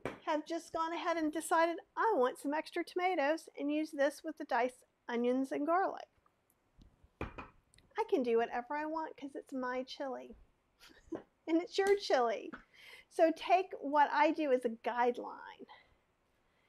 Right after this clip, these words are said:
and not necessarily what you have to do. So we're gonna have extra green chilies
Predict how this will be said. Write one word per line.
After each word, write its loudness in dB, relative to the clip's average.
and -2
not 2
necessarily 2
what 0
you -2
have -6
to -4
do. -10
So 6
we're 4
gonna 4
have 0
extra 0
green 2
chilies 4